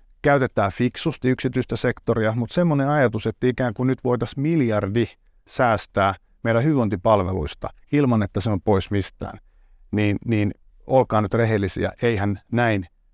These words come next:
ää, tapahdu. Tehostetaan toimintaa, haetaan parhaita käytäntöjä, mutta tää teidän miljardi, niin ei sellaista säästöä sinne hyvinvointipalveluihin tehdä, kun me nähdään jo nyt, mihin tää nykyjärjestelmä on ajanut, hoitojonot kasvaa, siellä on valtava,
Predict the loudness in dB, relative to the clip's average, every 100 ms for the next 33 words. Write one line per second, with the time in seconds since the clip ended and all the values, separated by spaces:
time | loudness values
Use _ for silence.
0 | -6 -6 -2 -4 -2 -4 -6 -10 _ _
1 | 0 0 0 -2 0 0 2 2 2 0
2 | 0 0 0 0 0 0 2 2 2 -2
3 | 0 0 0 -2 -4 -2 -4 -8 _ -4
4 | -4 -2 -2 0 0 0 2 2 2 0
5 | -2 -4 -6 _ _ -2 0 0 0 -2
6 | -2 0 2 0 -2 -2 0 0 0 -2
7 | -2 0 2 2 0 -2 -4 -4 -2 0
8 | 0 -2 -2 -2 0 -2 -2 -8 _ _
9 | _ -2 0 0 2 2 2 2 2 0
10 | -2 -2 0 0 0 0 -4 _ _ 0
11 | 2 2 2 0 -2 0 0 0 -2 0
12 | 0 _ _ 0 2 2 0 0 0 2
13 | 2 2